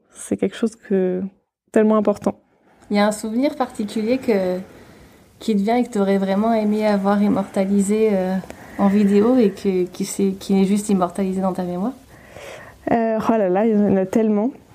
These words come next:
Speaker 1: Euh, j'ai beaucoup déménagé, donc j'aurais bien, oui, j'ai des... j'ai plein de souvenirs, euh, à tout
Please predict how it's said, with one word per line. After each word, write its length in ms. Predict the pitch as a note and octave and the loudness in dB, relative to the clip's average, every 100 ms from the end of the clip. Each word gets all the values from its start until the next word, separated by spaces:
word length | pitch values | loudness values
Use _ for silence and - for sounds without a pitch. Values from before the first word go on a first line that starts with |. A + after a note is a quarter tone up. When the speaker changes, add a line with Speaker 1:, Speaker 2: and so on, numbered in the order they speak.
| - - - - - - - D4+ A3 | -20 -18 -14 -14 -16 -20 -20 -6 -2
Speaker 1:
Euh, 760 | G#3 G#3+ G#3+ G#3+ G#3+ A3 A3 G#3+ - - - - - | 0 2 2 2 0 0 0 -2 -6 -20 -20 -20 -8
j'ai 140 | - A3 | 0 2
beaucoup 240 | B3 F#4+ | 2 2
déménagé, 680 | D#4 B3+ C4 A#3+ A#3 A3+ D4+ C5+ - _ - | 2 2 2 0 2 2 0 -4 -12 _ -2
donc 160 | A3 | 0
j'aurais 200 | A3+ A3 | 2 2
bien, 240 | G#3 B3 B3 | 0 0 0
oui, 180 | B3+ F4+ | 0 0
j'ai 100 | D4+ | 0
des... 140 | A3 G#3+ | 2 0
j'ai 120 | A3 | 0
plein 140 | C4+ | -2
de 40 | D4 | -2
souvenirs, 520 | C4+ A#3+ B3 C4+ C4+ - _ _ _ _ _ | 0 2 2 0 -2 -12 _ _ _ _ _
euh, 760 | - G#3+ G3+ G3+ G3+ G3+ G#3 G3+ - | -4 0 2 2 0 0 -2 -4 -4
à 80 | G#3 | -6
tout 180 | - | -6